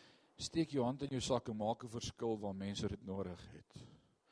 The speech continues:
En God sal jou beloon. God skuld niemand niks.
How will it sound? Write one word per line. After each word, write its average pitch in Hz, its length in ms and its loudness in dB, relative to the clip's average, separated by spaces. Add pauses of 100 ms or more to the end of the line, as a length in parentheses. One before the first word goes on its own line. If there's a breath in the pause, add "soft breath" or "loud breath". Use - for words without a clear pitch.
(460 soft breath)
En - 60 -16
God - 300 -4
sal 90 140 -2
jou 80 160 -8
beloon. 73 500 -6 (1400)
God 95 280 -8
skuld - 420 -6
niemand 78 420 -10
niks. - 520 -16